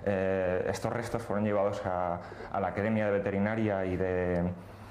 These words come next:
mm, y Agraria de, de la Universidad de Altai, donde se, se produjeron, pues, o se,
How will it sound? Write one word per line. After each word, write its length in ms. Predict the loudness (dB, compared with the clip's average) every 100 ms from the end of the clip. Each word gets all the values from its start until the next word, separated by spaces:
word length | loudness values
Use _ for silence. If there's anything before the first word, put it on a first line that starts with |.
| -16 -16 -12 -2
mm, 380 | 2 4 2 0 -6 -14 -18 -14 -4
y 100 | -2
Agraria 440 | 0 0 0 0
de, 460 | 2 2 2 2 0
de 140 | 0
la 80 | 0
Universidad 380 | 0 -2 0 0
de 60 | 0 0
Altai, 200 | 0 0
donde 240 | 0 -2
se, 720 | -2 0 0 2 2 0 -2
se 240 | -2 -4
produjeron, 640 | -4 -4 -4 -2 -2 -2 -4 -6
pues, 160 | -6
o 100 | -6
se, 520 | -4 -2 0 0 0